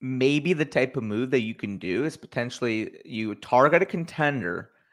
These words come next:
if they have, you know, a Lamar Jackson, a,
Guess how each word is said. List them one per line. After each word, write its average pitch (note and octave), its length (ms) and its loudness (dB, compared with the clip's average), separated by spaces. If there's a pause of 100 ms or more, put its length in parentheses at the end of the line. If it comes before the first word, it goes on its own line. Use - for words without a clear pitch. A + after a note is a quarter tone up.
if B2 140 0
they D3+ 140 4
have, C#3 280 8
you B2+ 60 -2
know, A2 380 0
a G2 80 -6
Lamar G2+ 400 -4
Jackson, G2+ 580 -2
a, F#2+ 140 -6